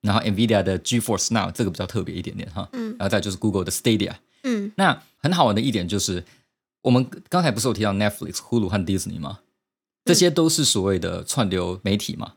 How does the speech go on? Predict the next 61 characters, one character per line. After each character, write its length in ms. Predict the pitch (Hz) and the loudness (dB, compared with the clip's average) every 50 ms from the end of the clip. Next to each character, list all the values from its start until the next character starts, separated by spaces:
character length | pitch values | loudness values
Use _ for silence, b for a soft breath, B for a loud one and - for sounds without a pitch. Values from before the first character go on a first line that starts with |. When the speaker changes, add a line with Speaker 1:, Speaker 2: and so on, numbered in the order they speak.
| _ - | _ -4
Speaker 2:
嗯。 80 | 240 | 0
Speaker 1:
但 100 | 240 - | 0 2
是 120 | - 135 117 | 2 2 0
做 180 | 113 123 95 | 0 0 -2
影 100 | - - | -2 -4
片 240 | - - 123 98 - | -4 -2 -2 -2 -2
的。 120 | - - - _ _ _ - | -4 -8 -14 _ _ _ -8
Speaker 2:
嗯。 280 | 226 214 208 - - - _ _ _ _ | -6 -6 -6 -8 -12 -18 _ _ _ _
Speaker 1:
这 80 | - 202 | 2 4
些 100 | 202 208 | 4 4
串 180 | 202 214 190 143 | 4 2 2 4
流 120 | 117 113 | 4 4
媒 220 | 110 110 107 113 | 4 4 4 4
体 140 | 117 - 104 - | 2 0 -2 0
他 120 | - 127 | 0 0
们 200 | 120 101 95 90 - _ _ _ _ _ _ _ _ _ _ - | 2 0 0 -2 -6 _ _ _ _ _ _ _ _ _ _ 2
有 140 | 113 107 | 4 6
一 60 | 131 151 | 6 6
个 80 | 135 | 4
很 180 | 110 - 107 90 | 2 2 0 -4
特 220 | - - - 160 | -2 2 2 2
别 140 | 92 98 92 | 2 2 0
的 40 | 87 | 0
地 80 | 101 | -2
方， 160 | 90 - 90 90 | -2 -4 -4 -4
就 120 | 92 98 | -2 -2
是 220 | - - 87 87 - _ _ - | -2 -2 -4 -6 -8 _ _ -8
他 120 | - 175 | -4 -2
们 100 | 160 127 | -2 0
都 80 | 120 139 | 0 2
想 160 | - - 92 | 2 2 0
要 80 | 95 | 0
有 80 | 92 - | -2 -4
独 180 | - - 92 92 | -4 -4 -4 -2
占 160 | - 104 90 | -2 -2 -4
作 140 | - - - | -4 -8 -10
品。 100 | - - - - _ _ _ _ _ _ _ _ _ _ | -12 -14 -14 -16 _ _ _ _ _ _ _ _ _ _
Speaker 2:
嗯。 240 | - 269 254 226 208 | -4 -2 -2 0 4
Speaker 1:
因 80 | 214 - | 6 6
为 60 | - | 6
对 140 | - 190 160 | 6 6 4
一 20 | 143 | 4
个 100 | 120 113 | 4 4
消 160 | - 127 127 | 2 2 2
费 160 | - 127 107 | 2 0 -2
者 120 | - - | -2 -4
来 140 | - - - | -8 -8 -8
说， 300 | - - - - 117 - - _ _ _ _ _ | -8 -8 -8 -8 -12 -14 -20 _ _ _ _ _
我 120 | - 123 110 | 2 4 4
会 140 | - 196 | 6 4
不 120 | 160 120 123 | 4 4 2
会 140 | 139 156 131 | 2 2 2
订 260 | - - 147 113 107 | 2 2 2 2 2
阅 200 | 113 123 107 87 | 2 2 2 2
Netflix 420 | 92 107 117 - - 85 - - | 2 0 0 0 -2 -6 -6 -4
和 60 | - 104 | -4 -4
Hulu 380 | 104 - - 113 113 110 104 87 | -4 -4 -4 -2 -2 0 -2 -2
或 180 | - - 110 | -2 0 0
Disney， 440 | 101 - 113 110 107 - - 104 - - _ _ _ | 0 2 2 0 0 -2 -6 -8 -10 -14 _ _ _
其 160 | - - 190 | 0 2 2
实 180 | 151 160 160 | 2 2 0